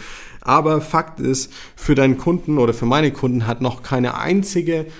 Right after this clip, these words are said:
meiner Qualifizierungen so sehr gezählt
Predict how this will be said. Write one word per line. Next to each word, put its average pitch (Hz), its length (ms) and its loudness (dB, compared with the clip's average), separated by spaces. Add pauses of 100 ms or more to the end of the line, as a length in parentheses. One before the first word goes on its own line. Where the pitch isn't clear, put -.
(120)
meiner 147 360 4
Qualifizierungen 135 920 2
so 151 280 4
sehr 185 200 2
gezählt 139 720 0